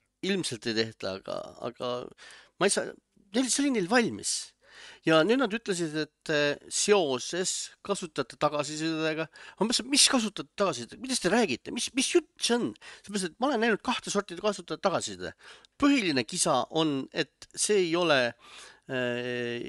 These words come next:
Jaapani pärane, eks ju, seal on mingi must, <laughs> must samurai ja teine on, äh, ai, teine on see, mida nagu Ubisoft ise mi-, tegi väikse vihje,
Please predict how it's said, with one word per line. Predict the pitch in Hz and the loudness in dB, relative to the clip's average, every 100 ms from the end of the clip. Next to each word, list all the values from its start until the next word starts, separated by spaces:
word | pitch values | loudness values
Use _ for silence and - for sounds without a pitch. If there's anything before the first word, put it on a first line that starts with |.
| - | -6
Jaapani | 147 143 - 180 214 | 2 2 4 -2 0
pärane, | 262 262 233 214 | 0 0 0 -2
eks | - 208 | -2 0
ju, | 190 | 0
seal | - 185 | 0 0
on | 165 | 2
mingi | 156 143 | 0 0
must, | 143 190 - - 147 - - | -2 -2 -4 -2 -2 -2 -10
<laughs> | 135 - | -20 -4
must | 185 - | -2 2
samurai | 170 170 190 233 247 226 _ - - - _ | 2 2 2 2 0 -6 _ -20 -20 -20 _
ja | 165 | 0
teine | 156 240 226 196 190 | 0 0 0 0 -2
on, | - 180 170 160 | -2 0 2 0
äh, | 156 156 - 120 123 156 147 143 139 139 135 135 131 135 - - _ _ _ _ _ _ _ _ _ _ | -2 -4 -10 -14 -8 -2 2 2 2 0 0 -2 -4 -6 -10 -14 _ _ _ _ _ _ _ _ _ _
ai, | 147 123 - _ | 0 0 -4 _
teine | - 175 185 147 | 2 4 6 4
on | 127 123 123 | 4 2 0
see, | 120 - 196 175 | 0 4 6 6
mida | 135 127 127 120 | 4 -2 0 0
nagu | 120 117 - 117 113 | 0 -2 -4 -6 -6
Ubisoft | - 196 170 143 110 - | -6 -6 -6 -6 -10 -10
ise | 180 196 147 107 104 | -4 -2 0 0 0
mi-, | - 135 127 - - | -2 -4 -4 -6 -12
tegi | - 123 113 | -6 -4 0
väikse | 120 - 107 | -2 -2 -6
vihje, | 120 - 92 | -8 -8 -10